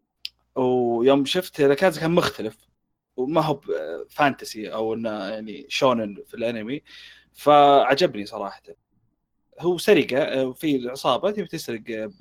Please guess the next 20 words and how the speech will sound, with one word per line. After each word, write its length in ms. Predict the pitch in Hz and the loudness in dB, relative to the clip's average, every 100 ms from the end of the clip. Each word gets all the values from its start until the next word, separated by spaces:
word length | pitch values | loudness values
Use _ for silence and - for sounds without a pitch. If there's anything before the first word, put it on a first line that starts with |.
| 110 104 101 - | -14 -12 -14 -16
ب-، 40 | - | -12
آه، 140 | 107 | -10
بنك 420 | 101 123 120 - | -8 -6 -6 -10
ال-، 220 | 107 101 - _ _ _ _ _ _ | -18 -18 -20 _ _ _ _ _ _
مش 280 | - 190 - | -10 -10 -2
بنك، 260 | 202 185 | -2 -2
ومطبعة 460 | 151 147 - 127 117 - | -2 0 0 -2 -2 -6
الفلوس 520 | 117 139 117 - - _ | -4 0 0 -2 -18 _
في 400 | - 117 110 113 | -16 -12 -10 -10
إسبانيا. 520 | - - 113 101 98 _ _ _ _ _ - _ _ _ _ _ - | -10 -8 -8 -8 -14 _ _ _ _ _ -20 _ _ _ _ _ -16
وتشوف 400 | 120 175 302 185 | -10 -4 0 0
الخطة 320 | 151 208 208 | 2 0 0
عاد 200 | 123 208 | 0 2
وتنفيذها. 840 | 220 208 208 170 147 120 101 101 - | 0 -2 -2 -6 -2 -4 -4 -12 -8
سيزون 340 | - 220 156 | -2 2 2
ون 140 | 165 202 | 2 0
كان 160 | 143 | -2
رائع، 440 | 135 127 110 165 151 | 2 2 2 0 -4
سيزون 320 | - 185 147 | -4 -2 -2
تو 320 | 143 151 - | 2 2 2